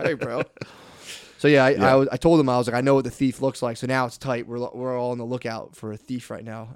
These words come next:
Speaker 1: in our neighborhood. It's gonna be tight. I can't, I'm gonna, I'm, he's obviously gonna be back.
Speaker 2: No, he's coming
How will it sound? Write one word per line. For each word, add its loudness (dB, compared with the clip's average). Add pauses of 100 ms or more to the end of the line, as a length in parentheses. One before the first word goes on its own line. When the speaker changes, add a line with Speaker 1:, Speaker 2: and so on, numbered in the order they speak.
Speaker 1:
in -16
our -8
neighborhood. -8
It's -18
gonna -12
be -14
tight. -12
I -16
can't, 0
I'm 2
gonna, 2 (140)
I'm, -12
he's -6
obviously -4
gonna -10
be -14
back. -16 (760)
Speaker 2:
No, -8
he's -14
coming -14